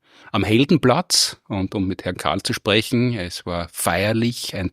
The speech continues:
Taumel, wie er damals eben den Auftritt von Adolf Hitler paraphrasiert hat in Herrn Karl, aber diesmal soll's ein Taumel sein, der, äh, <laughs> positiv in Erinnerung bleibt.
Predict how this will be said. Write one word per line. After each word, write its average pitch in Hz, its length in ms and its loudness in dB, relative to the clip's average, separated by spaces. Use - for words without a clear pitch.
Taumel, 120 540 4
wie 107 160 -4
er 110 80 -4
damals 104 380 -6
eben 104 240 -4
den 165 80 6
Auftritt 160 320 4
von 139 140 4
Adolf 117 280 4
Hitler - 300 2
paraphrasiert 107 760 0
hat 170 220 -4
in 120 200 -2
Herrn 113 200 -2
Karl, 143 460 -2
aber 127 580 2
diesmal 120 360 2
soll's 110 280 2
ein 110 220 -2
Taumel 113 400 4
sein, 104 420 0
der, 98 340 -2
äh, - 60 4
<laughs> - 500 -12
positiv 139 480 4
in 113 100 2
Erinnerung 90 500 2
bleibt. - 420 -6